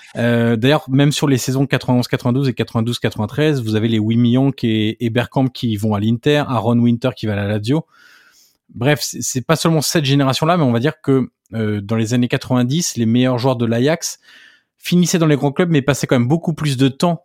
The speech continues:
aussi à l'Ajax. C'est ça qui a changé, c'est qu'aujourd'hui, les joueurs passent deux saisons. Quand ils explosent, deux, trois saisons, c'est fini. À l'Ajax, t'as des joueurs qui ont fait cinq, six, sept ans au plus haut niveau avant d'aller voir, euh, ailleurs. Et on va en parler. Il y a plusieurs joueurs qui sont dans ce cas-là.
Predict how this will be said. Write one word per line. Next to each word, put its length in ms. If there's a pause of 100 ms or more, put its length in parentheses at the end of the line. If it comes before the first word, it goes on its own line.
aussi 260
à 60
l'Ajax. 320
C'est 80
ça 140
qui 100
a 60
changé, 400
c'est 120
qu'aujourd'hui, 380
les 80
joueurs 220
passent 240
deux 140
saisons. 420 (500)
Quand 180
ils 140
explosent, 380
deux, 120
trois 200
saisons, 260
c'est 140
fini. 340 (380)
À 80
l'Ajax, 400
t'as 80
des 100
joueurs 300
qui 160
ont 80
fait 220
cinq, 380
six, 240
sept 380
ans 240
au 80
plus 200
haut 100
niveau 360 (280)
avant 260
d'aller 260
voir, 320
euh, 200
ailleurs. 420
Et 100
on 200
va 80
en 120
parler. 480
Il 120
y 40
a 40
plusieurs 400
joueurs 180
qui 120
sont 120
dans 100
ce 120
cas-là. 320